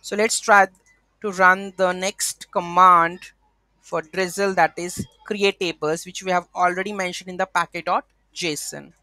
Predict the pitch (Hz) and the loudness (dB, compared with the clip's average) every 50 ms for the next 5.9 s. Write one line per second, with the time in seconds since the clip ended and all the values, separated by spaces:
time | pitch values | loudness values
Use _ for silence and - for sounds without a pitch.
0 | _ _ _ _ _ _ _ - - 208 202 _ 220 214 220 220 - - 220 220 | _ _ _ _ _ _ _ -14 -12 -12 -8 _ -2 0 0 0 -2 -2 -4 -4
1 | 220 - - - - - 214 202 202 208 208 208 _ _ - 170 170 165 165 170 | -2 -4 -6 -8 -6 -4 -2 0 0 -2 -4 -6 _ _ -4 -4 -2 -2 -4 -6
2 | 180 185 - - - 190 190 196 - 185 185 180 180 180 180 196 240 - _ _ | -8 -10 -8 -8 -6 -6 -6 -8 -6 -2 0 0 2 0 0 -4 -8 -16 _ _
3 | _ _ _ _ _ _ _ _ _ _ _ - 147 156 156 156 156 160 160 175 | _ _ _ _ _ _ _ _ _ _ _ -8 -4 0 0 0 0 -2 -2 -6
4 | 170 170 185 175 175 175 185 180 180 185 180 170 180 175 - 185 180 175 170 170 | -4 -2 0 0 0 -2 -4 -6 -4 -4 -4 -4 -4 -4 -2 -2 -2 0 -2 -4
5 | 160 165 170 175 - - 220 214 202 - - 156 147 139 143 143 156 - | -4 -4 -6 -4 -4 -4 -6 -6 -8 -8 -4 -2 0 0 0 -4 -8 -14